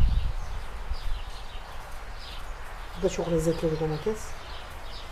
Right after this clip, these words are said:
Subhanallah. İki tanesi bir kilo çıkar. Bu ci-, yani hormondan değil, cinsinden dolayı böyle.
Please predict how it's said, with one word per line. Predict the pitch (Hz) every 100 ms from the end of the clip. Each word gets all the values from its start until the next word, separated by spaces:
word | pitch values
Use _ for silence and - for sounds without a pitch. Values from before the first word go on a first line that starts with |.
| - - - - - - - - - - - - - - - - - -
Subhanallah. | - - 180 180 160 170 165 - - - - - - - - - - 214
İki | 226 214
tanesi | 196 180 214
bir | 202
kilo | 196 180
çıkar. | - - 160 - - - - - - - - - - - - - - - - -
Bu | 180 190 - -
ci-, | 175 202 208
yani | 185 180
hormondan | 180 190 190 196 190 190
değil, | 226 262
cinsinden | 202 180 202 196 208
dolayı | 190 185 214 190
böyle. | 160 156